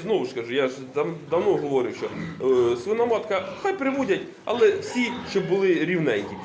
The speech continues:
От вона б привела б вісім штук, хай би їх би викормили, так вони були б вже б, о, ось бачите. А є он такий одненький. Ну, нічого страшного, підтягнемо його. Це я її теж контуром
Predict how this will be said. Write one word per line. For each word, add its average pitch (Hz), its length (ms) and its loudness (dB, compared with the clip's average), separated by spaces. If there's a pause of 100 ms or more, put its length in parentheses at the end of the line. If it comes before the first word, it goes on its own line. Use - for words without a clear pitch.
(120)
От 196 120 0
вона 220 160 2
б 208 80 -4
привела 220 380 4
б 156 120 -6
вісім 160 300 -4
штук, - 220 -6
хай 208 100 0
би 208 120 0
їх 190 140 -2
би 208 80 2
викормили, 156 340 -2
так 165 100 -2
вони 185 160 2
були 160 220 -4
б - 100 -6
вже 143 120 0
б, 139 60 -6 (100)
о, 139 360 2 (560)
ось 113 140 -4
бачите. 131 440 -2 (380)
А 180 60 0
є 196 180 0 (100)
он 131 140 2
такий - 340 -6
одненький. - 680 -2 (160)
Ну, 359 180 0 (180)
нічого 190 360 -2
страшного, 101 480 -6
підтягнемо 92 600 -6
його. 92 160 -8 (3500)
Це 165 140 0
я 143 80 4
її 131 140 2
теж 131 320 -2
контуром 104 460 -4